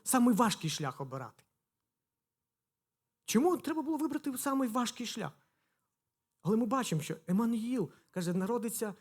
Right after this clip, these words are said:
е, Еммануїл, що значить «з нами Бог». Бог хотів через даже важче, але показати, що Він є з нами, поблизу. Вам дзвонили, хтось казали, вам підтримуючи вас, казали: «Я з тобою,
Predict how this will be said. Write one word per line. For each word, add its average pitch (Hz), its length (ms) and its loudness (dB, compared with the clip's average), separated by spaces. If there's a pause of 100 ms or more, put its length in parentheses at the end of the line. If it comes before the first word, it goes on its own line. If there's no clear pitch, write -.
(420)
е, - 140 -14 (280)
Еммануїл, 214 520 2
що 202 180 0
значить 208 320 0
«з 156 80 2
нами 226 320 4
Бог». 196 400 2 (360)
Бог 247 340 2
хотів 240 380 0 (280)
через 226 340 -2 (240)
даже 233 300 0
важче, 233 520 -2
але 214 140 2
показати, 202 540 -2
що 214 200 -4
Він 233 180 -2
є 226 180 -2
з 185 160 -4
нами, 208 380 -2 (260)
поблизу. 247 600 2 (580)
Вам 233 220 4
дзвонили, 247 320 4
хтось 190 160 0
казали, 190 420 2 (200)
вам 160 200 0
підтримуючи 180 580 4
вас, 196 140 4
казали: 175 300 2
«Я 185 120 4
з - 80 2
тобою, 190 480 4